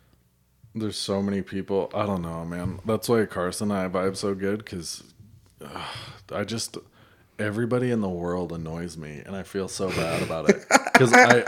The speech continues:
Speaker 1: I can't be around people very long. They just annoy me so fucking bad, and I'm like, I would just rather be alone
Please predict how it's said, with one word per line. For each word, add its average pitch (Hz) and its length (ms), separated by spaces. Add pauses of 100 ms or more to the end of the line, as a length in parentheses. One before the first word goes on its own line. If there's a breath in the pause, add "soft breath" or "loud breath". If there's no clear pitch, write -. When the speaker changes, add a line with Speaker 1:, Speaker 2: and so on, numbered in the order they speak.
Speaker 1:
I 123 140
can't 107 420
be 123 80
around 98 420
people 87 280
very 82 180
long. 80 320
They 85 80
just - 420
annoy 98 440
me 90 160
so 101 420
fucking 95 640
bad, 82 280
and 87 140
I'm 87 80
like, 85 220
I 92 140
would 92 120
just 87 180
rather 85 380
be 85 140
alone 78 420